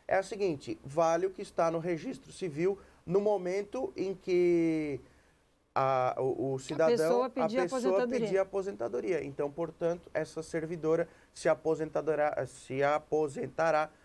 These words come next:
Speaker 1: com os, é,
Speaker 2: Direitos.
Speaker 1: direitos que estiverem, é, pertinentes ao, ao sexo feminino.
Speaker 2: Muito bem, era isso por hoje. Você, por favor, acompanhe todos os bastidores políticos desse final de semana, porque com certeza ainda tem muita água pra rolar.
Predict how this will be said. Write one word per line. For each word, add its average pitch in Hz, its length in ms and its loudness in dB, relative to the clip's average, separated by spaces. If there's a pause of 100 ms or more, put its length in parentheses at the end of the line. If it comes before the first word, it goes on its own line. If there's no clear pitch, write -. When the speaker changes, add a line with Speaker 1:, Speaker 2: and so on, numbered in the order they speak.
(140)
Speaker 1:
com 156 360 0
os, 156 600 -8
é, 120 580 2
Speaker 2:
Direitos. 214 240 0
Speaker 1:
direitos 185 540 2
que 185 240 -4
estiverem, 175 640 0 (320)
é, 127 240 4
pertinentes 160 960 -4
ao, 151 520 -2
ao 147 160 -2
sexo 147 380 -6
feminino. 160 460 -10 (400)
Speaker 2:
Muito 370 320 2
bem, 247 260 2
era 226 180 2
isso 262 220 -2
por 247 160 2
hoje. 269 400 2
Você, 233 320 -2
por 208 220 -4
favor, 190 400 -2
acompanhe 185 420 -2 (140)
todos 233 240 0
os 175 100 -8
bastidores 202 540 -2
políticos 196 480 -4
desse 202 200 -4
final 196 240 -4
de - 60 -12
semana, 202 380 -2
porque 196 120 -6
com 220 240 -2
certeza 202 440 -4
ainda 196 140 -4
tem 190 140 -8
muita 202 360 -4
água 202 180 0
pra 196 100 -8
rolar. 190 400 -2